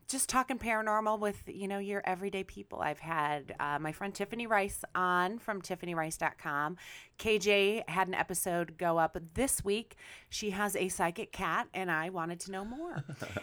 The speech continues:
Speaker 1: And next week, I've got a, a, an episode, go, an odisode going up with my friend Ty Gowan from, um, the Haunt Me YouTube paranormal series.
Speaker 2: Oh, awesome.
Speaker 1: So, um, yeah, I'm just reaching out to everybody, and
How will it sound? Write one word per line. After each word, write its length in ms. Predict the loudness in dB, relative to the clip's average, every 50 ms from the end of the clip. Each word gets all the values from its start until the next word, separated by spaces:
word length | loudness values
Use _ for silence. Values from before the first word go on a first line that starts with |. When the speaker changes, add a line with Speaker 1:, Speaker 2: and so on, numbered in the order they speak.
| -8 -10 _ -6
Speaker 1:
And 760 | -4 -2 0 0 0 0 -2 0 4 6 6 6 6 4 0 -4 -12 -16 -14 -14 -14 -14 -14 -4
next 320 | 4 8 8 8 8 6 -2
week, 180 | -2 0 4
I've 120 | 2 4 6
got 200 | 6 6 6 6
a, 380 | 6 6 4 4 2 0 -2 -4 -8 -6 -2
a, 60 | 0
an 400 | 0 2 2 0 0 -2 -4 0 2
episode, 480 | 2 2 2 2 2 2 2 2 2 2
go, 120 | 2 4 6
an 220 | 6 6 6 4 4 8
odisode 440 | 10 10 10 10 6 2 0 0 0
going 260 | 0 0 0 0 0 -4
up 140 | -6 -6
with 120 | -8 -10 -6
my 160 | -4 -4 -4
friend 260 | -4 -4 -6 -6 -6 -6
Ty 280 | -4 -2 -2 -2 -2 -4 -6 0
Gowan 640 | 4 8 8 10 8 8 6 4 2 0 -2 -8 -10 -14
from, 540 | -16 -12 -6 -2 0 0 0 0 -2 -4 -6
um, 360 | -4 -2 -2 -2 -4 -6 -4
the 80 | -2 -2
Haunt 420 | -2 -2 -4 -2 0 0 0 -2
Me 440 | -4 -6 -6 -4 -4 -6 -6 -8 -8 -12 -16 -20 -20 -20 -20 -18 -12 -8
YouTube 540 | -4 -2 -2 -2 -4 -4 -2 -2 -2 -2 -2
paranormal 640 | -6 -8 -6 -4 -4 -4 -4 -4 -4 -4 -4 -6 -6
series. 560 | -8 -8 -6 -6 -6 -6 -6 -6 -8 -8 -10 -12 -16 -20 -20 -20 -16 -12
Speaker 2:
Oh, 120 | -10 -8 -4
awesome. 100 | -4 -2 4
Speaker 1:
So, 300 | 6 8 10 10 10 8
um, 260 | 8 8 8 8 6 4
yeah, 220 | 4 6 8 10 10
I'm 160 | 8 8 6
just 280 | 2 -4 -6 -6 -6 -4
reaching 300 | -4 -4 -4 -4 0 0
out 140 | 0 0
to 100 | 0 0 -2
everybody, 600 | -2 -2 -2 -2 -2 -2 -2 -4 -4 -6 -6 -8
and 500 | -6 -6 -4 -4 -2 -2 -2 -4 -4 -6